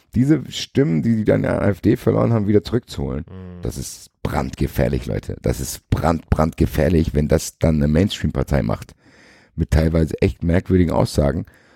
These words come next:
Speaker 1: wo ein völlig durchgedrehter Peter Griffin fünf Millionen Euro dafür kriegt, um Abtreibung nochmal von vorne zu untersuchen. Boah, da wird mir Angst und Bange,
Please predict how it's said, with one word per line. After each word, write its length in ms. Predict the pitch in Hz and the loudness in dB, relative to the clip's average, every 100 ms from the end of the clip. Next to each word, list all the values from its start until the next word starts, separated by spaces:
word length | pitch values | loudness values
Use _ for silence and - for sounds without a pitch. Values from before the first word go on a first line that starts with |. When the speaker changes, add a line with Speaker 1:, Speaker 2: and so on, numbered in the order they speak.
| _ _ _ | _ _ _
Speaker 1:
wo 300 | 71 78 82 - | -4 0 0 2
ein 220 | 82 80 | 0 0
völlig 520 | - - 117 147 - | -4 0 2 2 0
durchgedrehter 680 | 117 139 - 104 - 113 104 | 2 2 2 0 4 2 2
Peter 320 | - 117 110 | 0 0 2
Griffin 520 | 82 95 131 98 90 - | 2 4 2 2 0 0
fünf 300 | 127 139 - | -2 -2 2
Millionen 260 | 113 110 | 4 4
Euro 160 | - 117 | 2 2
dafür 240 | 90 - | 2 0
kriegt, 240 | - 104 92 | 0 0 0
um 200 | 90 - | -4 -2
Abtreibung 500 | 104 - 101 90 78 | -4 -2 0 0 0
nochmal 240 | 78 76 73 | -2 -2 -4
von 220 | - 76 | -4 -6
vorne 260 | - 90 80 | -2 -4 -2
zu 100 | 78 | -4
untersuchen. 460 | 71 71 71 101 - _ _ _ _ 113 - - - - _ _ | -4 -4 -6 -10 -14 _ _ _ _ -16 -14 -16 -20 -20 _ _
Boah, 220 | - 82 | -6 -4
da 80 | - | -4
wird 140 | 78 | -4
mir 140 | 85 - | -4 -4
Angst 240 | 85 - 123 | -6 0 0
und 100 | 107 | 4
Bange, 340 | 135 151 73 | 2 2 -2